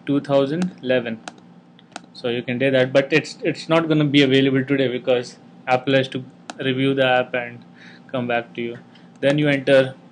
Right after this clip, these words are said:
details like version number. This is same as your version number here. Version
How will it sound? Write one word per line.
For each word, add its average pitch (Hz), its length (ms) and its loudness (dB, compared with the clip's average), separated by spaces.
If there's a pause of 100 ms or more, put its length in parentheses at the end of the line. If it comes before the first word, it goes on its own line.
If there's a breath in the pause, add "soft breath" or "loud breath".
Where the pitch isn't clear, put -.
(140)
details 135 400 -4
like 123 220 2
version 127 380 2
number. 123 420 0
This 131 360 -4
is 135 360 -2 (580 loud breath)
same 139 340 0
as 131 340 2
your 127 260 4
version 123 560 0
number 127 480 2 (1500)
here. 135 300 -2 (640)
Version 139 520 -6